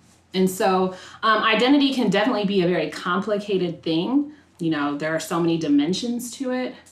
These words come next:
But as far as I'm concerned, especially in the world that we're living in today,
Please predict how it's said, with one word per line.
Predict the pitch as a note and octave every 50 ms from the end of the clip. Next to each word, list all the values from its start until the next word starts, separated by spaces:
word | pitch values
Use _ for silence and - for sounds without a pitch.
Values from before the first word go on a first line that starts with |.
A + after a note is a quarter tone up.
| _ _ _
But | E3+ F#3 F3 E3+ E3 - - - - - - - - _ _
as | -
far | - G3+ G3+
as | G#3 G3+
I'm | G3+ G#3 G#3+
concerned, | A3+ G#3+ G3+ A3 G#3 G#3 F#3+
especially | E3 D#3+ - - F#3+ G3+ G3 - F#3+
in | F#3
the | F#3
world | F3+ F3+ F#3 F3+
that | F3+ F3+
we're | F#3
living | F3+ F3+ F3+ F#3 F3+
in | F3 F3
today, | E3+ - E3+ D3+ D#3 E3+ F#3+ A3 A3 -